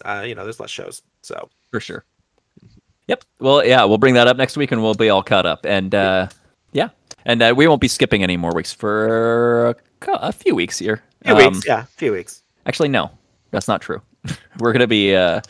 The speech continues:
Speaker 2: uh, the season f-, uh, finale is going to be coming up here in a couple episodes, I think.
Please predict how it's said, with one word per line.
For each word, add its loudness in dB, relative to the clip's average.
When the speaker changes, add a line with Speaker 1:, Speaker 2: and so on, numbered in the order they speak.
Speaker 2:
uh, 2
the -2
season -2
f-, -12
uh, 0
finale -2
is -4
going -4
to -8
be -6
coming -4
up -8
here -8
in -14
a -14
couple -8
episodes, -12
I -16
think. -20